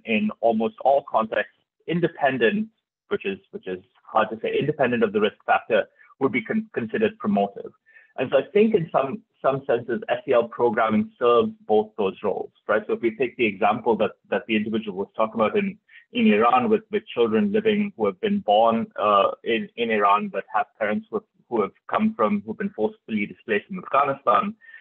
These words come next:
uh, there is a factor of both promotion and,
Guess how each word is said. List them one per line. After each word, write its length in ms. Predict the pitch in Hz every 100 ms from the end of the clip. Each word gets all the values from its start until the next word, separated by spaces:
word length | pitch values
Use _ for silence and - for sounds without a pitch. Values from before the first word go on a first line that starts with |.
| - -
uh, 160 | 123 107
there 160 | 127 135
is 140 | 151
a 80 | 156 -
factor 380 | 113 - - 117
of 140 | 107
both 220 | 110 110
promotion 800 | - 120 110 113 - 110 104 104 -
and, 380 | 107 104 104